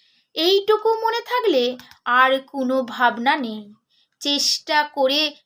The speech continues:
বারবার মনের ওপর এই ভাব আরোপ করবি,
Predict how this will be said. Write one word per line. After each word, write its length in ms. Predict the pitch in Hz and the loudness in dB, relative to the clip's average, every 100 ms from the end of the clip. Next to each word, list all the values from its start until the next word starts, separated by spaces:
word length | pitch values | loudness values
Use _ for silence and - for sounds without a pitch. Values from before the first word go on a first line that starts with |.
| _ | _
বারবার 600 | 240 247 262 277 311 311 | -2 0 0 2 2 2
মনের 500 | 294 254 254 277 294 | -2 -4 -2 -2 -2
ওপর 440 | 294 - 320 269 262 _ - | -6 -6 0 0 -2 _ -6
এই 300 | 254 269 233 | -4 -2 -4
ভাব 320 | - 247 262 - - | -2 2 2 0 -4
আরোপ 320 | 226 247 294 - | -2 -2 -6 -4
করবি, 500 | 415 403 320 233 | 0 0 -2 -8